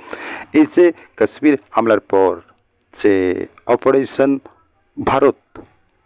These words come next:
জারি করলো, সেক্ষেত্রেও কিন্তু সেই সন্ত্রাসবাদের বিরুদ্ধে যখন ভারত পদক্ষেপ গ্রহণ করছে, একাধিক মুসলিম দেশ কিন্তু ভারতের সমর্থনে এসেছিল, পাকিস্তানের নয়।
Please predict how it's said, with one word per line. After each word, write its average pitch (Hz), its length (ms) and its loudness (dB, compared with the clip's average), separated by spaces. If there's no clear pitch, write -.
জারি 135 440 -2
করলো, 92 280 2
সেক্ষেত্রেও 175 540 -2
কিন্তু 107 180 -2
সেই 139 140 -2
সন্ত্রাসবাদের 110 880 -2
বিরুদ্ধে 101 360 2
যখন 120 160 -2
ভারত 98 220 -4
পদক্ষেপ 127 400 -2
গ্রহণ 107 180 -4
করছে, 95 320 -4
একাধিক 123 340 -4
মুসলিম 143 280 0
দেশ 123 140 2
কিন্তু 131 240 0
ভারতের 123 340 0
সমর্থনে 107 520 -4
এসেছিল, 98 380 -6
পাকিস্তানের 131 580 -4
নয়। 82 220 -4